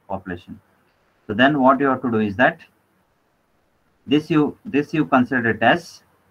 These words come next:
P naught, then you consider the P one, then you can consider P two, if that is the case. Neglect these two,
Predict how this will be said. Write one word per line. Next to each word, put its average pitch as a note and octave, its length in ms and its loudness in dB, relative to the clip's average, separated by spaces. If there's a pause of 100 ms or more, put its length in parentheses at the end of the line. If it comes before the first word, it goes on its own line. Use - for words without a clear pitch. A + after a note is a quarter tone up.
(120)
P A#2+ 120 2
naught, C3+ 300 4 (380)
then C3 200 0
you C3+ 100 -2
consider G#2+ 420 -6
the F#2+ 160 -14 (100)
P A#2 140 -4
one, D#3 340 -2 (180)
then G2+ 140 -4
you F#2+ 60 -6
can G2 180 -6
consider F#2 320 -12 (180)
P G#2 100 -4
two, - 160 -16 (460)
if D3 180 0
that A2+ 180 2
is B2 140 0
the F3+ 220 2 (580)
case. - 420 -8 (1400)
Neglect C3 720 0 (240)
these B2 280 4
two, G2 200 -10